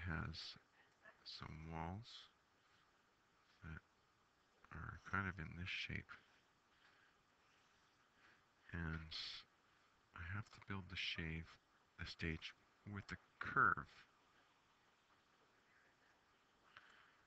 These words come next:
So the problem is, what is the radius to cut this curve? And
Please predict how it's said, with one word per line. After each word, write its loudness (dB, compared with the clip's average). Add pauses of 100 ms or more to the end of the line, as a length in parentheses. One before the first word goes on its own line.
(720)
So -4 (500)
the -4
problem 2 (100)
is, -2 (760)
what 4 (100)
is 2
the 2
radius 4 (540)
to 0
cut 4 (140)
this 0
curve? 6 (1800)
And 0